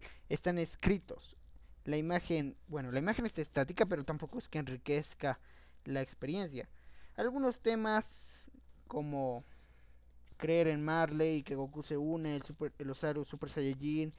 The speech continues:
ser hecho, ser hecho del Diano, son cosas que innovadoras para mí.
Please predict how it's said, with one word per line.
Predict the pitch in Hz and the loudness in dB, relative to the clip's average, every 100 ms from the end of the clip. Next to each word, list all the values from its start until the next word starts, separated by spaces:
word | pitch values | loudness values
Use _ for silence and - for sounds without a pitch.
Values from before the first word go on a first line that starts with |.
| - - - | -18 -20 -2
ser | 175 | 2
hecho, | 185 170 - 147 - - - - - - - | 2 2 -2 -4 -6 -20 -20 -20 -20 -20 -20
ser | - 165 | 4 6
hecho | 160 151 160 135 135 | 6 4 0 0 2
del | 135 131 | 4 4
Diano, | 143 165 175 185 | 4 4 2 -4
son | - 247 254 | -2 0 0
cosas | 240 254 254 247 - | 2 2 4 2 2
que | 233 220 214 240 - - - - | 6 8 8 4 -10 -20 -20 -12
innovadoras | - 247 269 277 294 202 - | 0 4 10 10 8 4 2
para | - 139 | 2 2
mí. | 120 117 | 0 -6